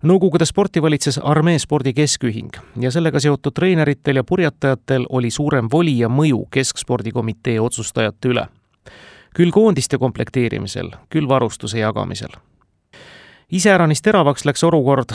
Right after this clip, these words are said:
tuhande üheksasaja üheksakümnendal aastal, kui siinmail hõljusid juba selged vabaduse tuuled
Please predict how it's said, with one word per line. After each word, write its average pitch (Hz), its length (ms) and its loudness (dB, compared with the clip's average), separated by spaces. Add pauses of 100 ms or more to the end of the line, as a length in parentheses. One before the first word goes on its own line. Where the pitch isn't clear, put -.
(100)
tuhande 135 260 4
üheksasaja 131 500 2
üheksakümnendal 127 720 2
aastal, 135 400 2
kui 113 160 -2
siinmail 135 560 2
hõljusid 123 480 0
juba - 160 -4
selged 135 360 0
vabaduse 117 440 0
tuuled 147 400 4